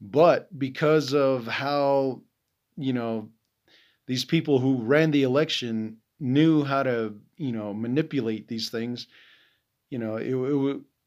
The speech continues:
Katie, I mean, Kari Lake wasn't really gonna have a stand a chance against that. So Kar-, what Kari Lake has done is filed a lawsuit about that. So it's like saying, um,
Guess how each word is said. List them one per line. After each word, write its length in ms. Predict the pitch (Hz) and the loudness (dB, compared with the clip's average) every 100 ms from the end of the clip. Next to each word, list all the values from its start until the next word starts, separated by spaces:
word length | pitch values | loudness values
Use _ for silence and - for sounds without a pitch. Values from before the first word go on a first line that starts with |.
| - | -4
Katie, 520 | 170 160 160 156 139 | 2 2 2 -2 -4
I 60 | 139 | -4
mean, 140 | 120 | -4
Kari 260 | - 165 147 | 2 4 6
Lake 300 | 156 143 - | 4 2 -6
wasn't 340 | 151 147 151 135 | 2 2 4 4
really 180 | 139 131 | 4 2
gonna 160 | 123 | 0
have 200 | 120 127 | -2 -4
a 40 | 110 | -4
stand 300 | - 139 117 | -4 -4 -4
a 40 | |
chance 340 | - 139 131 | -4 -4 -6
against 320 | 107 120 123 113 | -6 -6 -6 -6
that. 180 | 101 | -6
So 300 | - 135 127 | -4 -2 -2
Kar-, 240 | 120 160 147 | 0 0 2
what 180 | 147 147 | 0 4
Kari 240 | 196 170 | 6 6
Lake 180 | 156 143 | 6 4
has 140 | 127 | 0
done 220 | 127 139 | 0 0
is 240 | 127 117 - | 0 -4 -6
filed 320 | - 131 120 | 0 0 0
a 20 | |
lawsuit 580 | 113 117 117 - 107 - - - - - - _ _ _ _ _ _ _ _ _ - - | 0 0 0 -4 -8 -12 -20 -16 -14 -14 -16 _ _ _ _ _ _ _ _ _ -14 -8
about 400 | 156 139 151 151 | -4 2 2 2
that. 280 | 117 104 - | -2 -6 -6
So 300 | - 143 127 | 0 0 0
it's 180 | 135 147 | -2 0
like 140 | 131 | -2
saying, 400 | - 147 139 139 | -2 -2 0 0
um, 460 | 127 120 120 117 | -2 -2 -6 -8